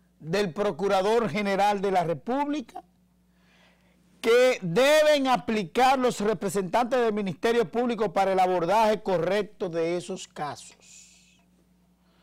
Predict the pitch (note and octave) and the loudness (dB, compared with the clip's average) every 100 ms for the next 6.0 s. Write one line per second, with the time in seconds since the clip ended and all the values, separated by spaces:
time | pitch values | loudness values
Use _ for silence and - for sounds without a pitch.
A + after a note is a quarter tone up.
0 | _ _ _ - _ _ _ _ _ - | _ _ _ -20 _ _ _ _ _ -6
1 | G3+ D4 A3 C#4+ C#4 C4 - _ _ _ | -2 0 0 2 2 2 -4 _ _ _
2 | _ F3+ G3 F3 G#3+ G#3 G3 - A#3 A#3+ | _ -4 -4 -2 -4 -4 -8 -2 0 2
3 | A#3+ G3+ E3+ A3 A#3 G3 G3+ F#3+ E3+ F3 | 0 -2 0 0 0 -2 -2 0 -2 -4
4 | D#3+ F3 E3+ F3 G3+ G3+ F#3 F3+ G3 F#3 | -4 -2 -2 0 0 0 0 0 0 -2
5 | F3 F3+ F#3 D#3 F#3 E3+ C3 B2 D3 | 0 0 -2 -4 -4 -4 -6 -10 -14